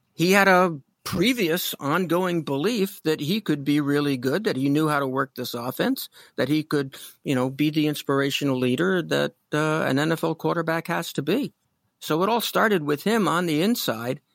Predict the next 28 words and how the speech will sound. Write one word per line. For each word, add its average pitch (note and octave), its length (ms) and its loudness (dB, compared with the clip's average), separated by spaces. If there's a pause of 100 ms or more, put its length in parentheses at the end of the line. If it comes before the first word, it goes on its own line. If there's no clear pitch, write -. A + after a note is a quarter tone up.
(360)
rather D#3 480 2
than D3+ 300 -2 (400)
the C3+ 100 2
world E3 580 2 (120)
coming D3+ 320 0
around D3 340 0
him C3 120 -2
and C3 140 0
saying, B2+ 400 -2
"Oh, C#3+ 340 -2
Tom B2 400 -4
Brady, A#2 320 -2
you C3 300 0
are A2+ 140 -6
just - 320 -6
the - 80 -4
most A2+ 300 -6
wonderful A#2 680 -2
quarterback - 680 -6 (180)
that A#2 160 -4 (140)
ever E3 280 -2
lived. A#2+ 420 -2 (280)
Please D#3 480 0
come A#2+ 220 -6
play G3 300 -2
for - 260 -8
us." - 260 -4 (340)
Um, A#2 320 -2